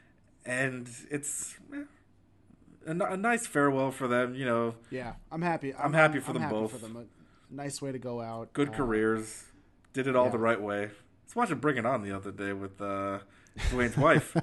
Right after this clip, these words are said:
Speaker 2: <laughs>
Speaker 1: Little Gabrielle Union shout out.
Speaker 2: Um,
Speaker 1: Good movie.
Speaker 2: yeah, Wade did a good job there.
Speaker 1: Yeah, you know, and
Speaker 2: Yeah, Wade's a good guy. Like, uh,
Speaker 1: <laughs>
Speaker 2: just, Wade, don't, don't hang out with LeBron so much, dude.
Speaker 1: <laughs>
Speaker 2: Like,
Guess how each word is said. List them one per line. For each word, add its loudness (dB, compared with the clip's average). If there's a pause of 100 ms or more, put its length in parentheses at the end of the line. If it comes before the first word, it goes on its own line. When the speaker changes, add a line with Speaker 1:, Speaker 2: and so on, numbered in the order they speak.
(280)
Speaker 2:
<laughs> -16
Speaker 1:
Little -4
Gabrielle 4
Union -4
shout -2
out. -4 (1300)
Speaker 2:
Um, -6
Speaker 1:
Good -4
movie. -8 (1800)
Speaker 2:
yeah, -10
Wade -10
did -6
a -6
good -6
job -8
there. -18 (100)
Speaker 1:
Yeah, -6 (200)
you -12
know, -6
and -6 (340)
Speaker 2:
Yeah, -12
Wade's -10
a -16
good -8
guy. -6
Like, -4
uh, -2
Speaker 1:
<laughs> -
Speaker 2:
just, -6 (300)
Wade, 2
don't, 6 (800)
don't 2
hang 8
out 4
with -8
LeBron -10
so -10
much, -12
dude. -2
Speaker 1:
<laughs> -2
Speaker 2:
Like, -2